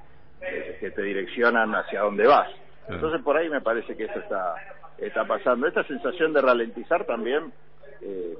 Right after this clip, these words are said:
Speaker 1: convengamos, digo, que, que mucho margen de acción no tiene el, el gobierno, ¿no? Condicionado por esta deuda terrible,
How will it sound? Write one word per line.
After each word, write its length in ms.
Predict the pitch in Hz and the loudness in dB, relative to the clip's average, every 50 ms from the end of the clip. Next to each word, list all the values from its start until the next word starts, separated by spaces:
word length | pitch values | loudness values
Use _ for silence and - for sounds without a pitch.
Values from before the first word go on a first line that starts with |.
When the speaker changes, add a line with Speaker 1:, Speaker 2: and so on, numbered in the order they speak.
| - - | -4 -2
Speaker 1:
convengamos, 560 | 110 107 104 107 110 117 135 170 156 117 101 | -2 0 0 0 2 6 6 6 6 4 0
digo, 280 | 123 151 170 147 110 | 2 4 4 4 4
que, 300 | - 92 87 87 82 82 78 - - - - - | 2 0 -2 -2 -2 -4 -8 -12 -12 -14 -12 -10
que 80 | 92 | -6
mucho 300 | 98 117 156 - - 110 | -2 -2 -2 0 0 4
margen 360 | 98 135 147 - - 123 95 90 | 6 6 6 4 2 -4 -2 -2
de 80 | 87 | -2
acción 440 | 85 82 - - 151 175 170 127 98 | -4 -2 2 4 4 6 6 4 0
no 120 | 98 90 - | -2 -4 -2
tiene 520 | - 160 196 175 131 110 98 95 90 82 - - - - - - - - - | 2 2 4 4 4 2 0 -4 -4 -8 -10 -14 -16 -16 -16 -16 -12 -8 -6
el, 260 | 87 87 87 87 85 80 - | -4 -4 -4 -6 -6 -6 -2
el 180 | 90 92 92 | -2 0 2
gobierno, 680 | 92 101 101 101 104 101 95 92 90 87 87 87 87 87 | 6 6 6 8 8 6 6 4 4 2 -2 -4 -2 0
¿no? 300 | 95 120 156 190 226 247 - | 2 4 4 4 2 0 -4
Condicionado 800 | - 104 104 90 87 - - 104 107 117 123 127 120 120 107 95 | -8 -8 -8 -8 -10 -8 -6 -2 2 4 4 6 6 6 4 4
por 140 | 110 110 | 2 0
esta 180 | 107 - 107 98 | 0 0 -2 0
deuda 320 | 104 117 113 113 113 104 | 2 2 2 2 2 0
terrible, 800 | 95 - 98 107 117 123 139 147 143 139 135 127 131 131 127 120 | -2 -4 -6 -4 -4 -4 -4 -2 -2 -4 -2 0 0 0 0 -2